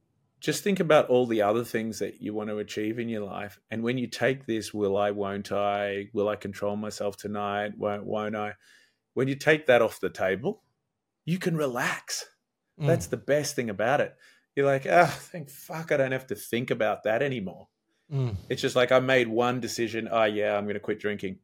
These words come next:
Speaker 1: Now I don't have to make twenty decisions a week.
Speaker 2: Yeah.
Speaker 1: Of, "Will I have this beer or won't I?" Or,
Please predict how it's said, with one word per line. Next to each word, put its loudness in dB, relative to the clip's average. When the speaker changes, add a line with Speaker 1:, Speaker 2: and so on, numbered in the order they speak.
Speaker 1:
Now 2
I 6
don't 8
have -4
to -8
make -4
twenty -6
decisions -8
a -8
week. -6
Speaker 2:
Yeah. -2
Speaker 1:
Of, -8
"Will 6
I 8
have 4
this -6
beer 2
or 0
won't 0
I?" -4
Or, -8